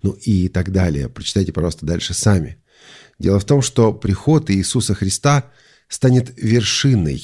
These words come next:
исторического процесса. И это также будет величайший катаклизм всей истории человечества.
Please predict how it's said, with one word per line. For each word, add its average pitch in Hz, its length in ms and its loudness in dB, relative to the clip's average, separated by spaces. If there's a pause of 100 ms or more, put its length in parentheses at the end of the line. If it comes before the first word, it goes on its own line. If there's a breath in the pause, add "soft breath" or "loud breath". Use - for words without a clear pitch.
(140)
исторического 82 760 -4
процесса. - 600 -4 (600 loud breath)
И - 60 -4
это 113 160 4
также 120 300 2
будет 123 260 2
величайший 110 720 0
катаклизм 104 760 -2 (120)
всей - 420 0
истории 95 420 0
человечества. 107 760 -2